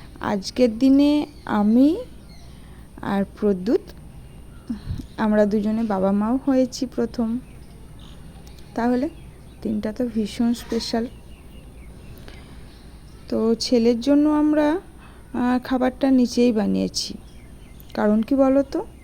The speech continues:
উম, উপরের খাওয়া দাওয়াগুলো না সবার জন্য, আর আমার পাপার জন্য আমরা, আমি আর আমার মা দুজনে মিলে রান্নাবান্না করেছি। তো দেখো, খাবার সব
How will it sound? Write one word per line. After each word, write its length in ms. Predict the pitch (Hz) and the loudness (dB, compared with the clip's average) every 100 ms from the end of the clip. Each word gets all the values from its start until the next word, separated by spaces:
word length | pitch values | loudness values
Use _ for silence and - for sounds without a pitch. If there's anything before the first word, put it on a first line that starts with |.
| - - - - - - - - | -20 -20 -20 -20 -20 -20 -16 -8
উম, 380 | 214 214 202 - - | -4 -2 -2 -4 -6
উপরের 420 | 214 185 226 233 | -6 0 4 4
খাওয়া 380 | 233 - 254 269 | 2 0 2 4
দাওয়াগুলো 460 | 277 285 294 320 370 | 4 2 2 2 0
না 200 | 427 - - - - - - | -2 -4 -8 -18 -20 -20 -6
সবার 380 | - 202 196 | -2 2 2
জন্য, 300 | 175 190 190 208 - - - | 0 -2 -2 -4 -10 -18 -4
আর 120 | 196 | 0
আমার 180 | 202 220 | 0 0
পাপার 420 | 220 196 220 214 | 0 0 0 0
জন্য 340 | 247 262 330 494 - - - - - - - - - | 0 2 0 -4 -14 -18 -18 -18 -20 -20 -18 -16 -4
আমরা, 200 | 233 233 | 0 4
আমি 240 | 208 262 571 - - - - | 6 6 4 -4 -16 -16 -6
আর 200 | 202 202 | 0 2
আমার 240 | 208 202 208 | 4 4 4
মা 280 | 208 220 453 - - | 4 4 0 -6 -6
দুজনে 460 | 208 196 196 208 214 | -2 0 4 4 6
মিলে 300 | 208 262 508 | 4 4 4
রান্নাবান্না 560 | 302 208 190 185 190 233 | 4 4 4 2 2 0
করেছি। 460 | 185 180 - - - - - - - - - - | -2 -4 -6 -10 -12 -16 -16 -16 -16 -16 -12 -4
তো 80 | 277 | 4
দেখো, 320 | 277 277 330 | 6 4 2
খাবার 400 | 339 262 226 247 | -2 0 4 4
সব 360 | 269 - 247 | 4 2 4